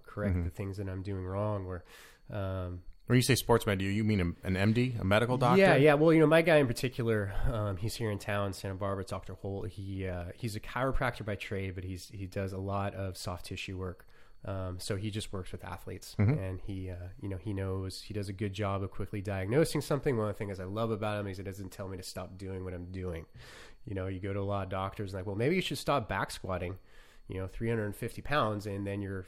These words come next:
Speaker 1: you know, whatever, you won't hurt." I'm
Speaker 2: Mm-hmm.
Speaker 1: like, <laughs> "Well, that's not gonna happen." <laughs> So,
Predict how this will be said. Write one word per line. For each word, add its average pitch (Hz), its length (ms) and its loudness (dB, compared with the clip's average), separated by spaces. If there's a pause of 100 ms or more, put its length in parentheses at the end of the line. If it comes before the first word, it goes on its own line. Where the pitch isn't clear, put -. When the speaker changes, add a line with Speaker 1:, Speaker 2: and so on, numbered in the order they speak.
(160)
Speaker 1:
you 90 80 -8
know, 87 100 -6
whatever, 107 380 0
you 92 100 -6
won't 98 200 -10
hurt." - 260 -6 (280)
I'm 87 100 0
Speaker 2:
Mm-hmm. 80 100 4
Speaker 1:
like, 90 180 0
<laughs> - 0 -
"Well, - 120 8 (120)
that's - 200 -2
not - 160 2 (180)
gonna - 180 -6
happen." - 400 -8
<laughs> - 0 -
So, - 640 2